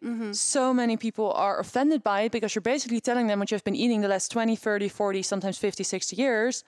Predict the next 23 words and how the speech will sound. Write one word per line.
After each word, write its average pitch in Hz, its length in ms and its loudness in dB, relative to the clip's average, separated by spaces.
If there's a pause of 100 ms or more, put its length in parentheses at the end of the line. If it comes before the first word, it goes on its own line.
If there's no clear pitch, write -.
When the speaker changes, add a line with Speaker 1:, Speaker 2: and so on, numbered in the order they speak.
Speaker 2:
has 196 140 0
been 180 240 -2
wrong. 180 480 -2
Speaker 1:
Yeah. 220 400 -4 (240)
Speaker 2:
So 247 160 0
that, 254 160 -2
yeah, 285 140 0 (180)
people 285 240 0
take 226 200 -2
that 196 100 -2
very 196 220 0
personal. - 480 -2
Speaker 1:
Mm-hmm. 226 280 -6 (300)
Speaker 2:
So 226 460 2
to 233 160 -2
really 233 720 2 (1080)
accept 226 540 0
that 254 300 0
by 202 180 2
yourself 190 680 0
of, 220 140 -6
like, 190 240 0
"Okay, 190 600 0